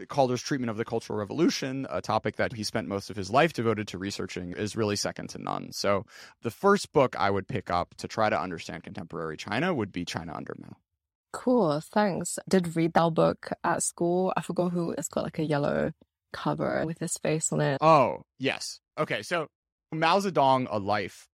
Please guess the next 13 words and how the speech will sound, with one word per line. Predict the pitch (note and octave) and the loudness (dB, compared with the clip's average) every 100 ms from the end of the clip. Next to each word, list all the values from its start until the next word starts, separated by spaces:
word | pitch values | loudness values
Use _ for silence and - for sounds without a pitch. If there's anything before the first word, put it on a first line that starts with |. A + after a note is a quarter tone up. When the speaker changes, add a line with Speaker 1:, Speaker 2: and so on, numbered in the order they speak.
| _ - | _ 0
Speaker 1:
by, | A#2 G#2 G2+ F#2+ | 4 4 4 2
uh, | - F#2 | 0 -2
Jonathan | F#2+ A2 G#2+ G#2 | 0 -2 -2 -6
Spence, | F#2 - G#2+ F2 - | -8 -4 -4 -4 -6
who | G#2+ F#2+ | -2 0
is | F#2 F2+ - _ _ | -2 -4 -10 _ _
probably | - A2+ G#2+ G2+ A2 G#2 G2 - _ _ | 0 2 2 2 2 2 2 -2 _ _
my | G2 G#2 | -2 -2
favorite | - F#2+ F#2+ F#2 E2 D2 D#2 | 0 0 0 2 2 0 -2
Western | F2 - E2 | -4 -4 -8
historian | E2 - D#2+ D2+ C#2+ | -10 -6 -4 -2 -4
of | C#2 | -6
China. | - - C2+ C#2 | -6 -6 -2 -4